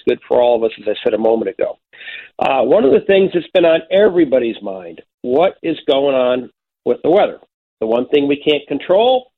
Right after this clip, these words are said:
the one thing we love to talk about. I pay particularly close attention to the weather in the spring because it determines, to a large extent, what the breeding conditions are going to be for birds.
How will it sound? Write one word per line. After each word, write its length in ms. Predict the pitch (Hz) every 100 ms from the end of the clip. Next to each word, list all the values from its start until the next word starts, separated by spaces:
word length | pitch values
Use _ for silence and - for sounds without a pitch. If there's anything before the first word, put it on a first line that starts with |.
| _ -
the 60 |
one 240 | 127 139 135
thing 180 | 143 139
we 100 | 131
love 280 | 135 151 147
to 60 | 147
talk 300 | - 135 -
about. 240 | - - _ _ _ _ _ _ _ _ _ _ _ _ _
I 280 | - - 180
pay 200 | - 214 -
particularly 580 | 151 - 269 226 175 160
close 280 | - - -
attention 540 | - 160 151 - 151 -
to 100 | 143
the 80 |
weather 380 | 127 139 143 151
in 100 | 131
the 100 | 107 - -
spring 500 | - 196 135 113 196 - _ _ _ _ _ _ -
because 360 | 139 - 151 143 -
it 140 | 190 -
determines, 720 | 175 - - 226 123 131 - - - _ _ _
to 80 | -
a 80 | 143
large 380 | 127 151 175 180
extent, 540 | - - 160 147 170 - _ _ _ _ _
what 220 | - 139 139
the 80 |
breeding 420 | 117 143 170 180 -
conditions 540 | 143 143 143 151 147 -
are 80 | 135
going 320 | 131 131 135
to 80 | 131
be 460 | 135 131 135 131 - _ _ _ _ _ _
for 100 | 123
birds. 480 | 120 127 143 220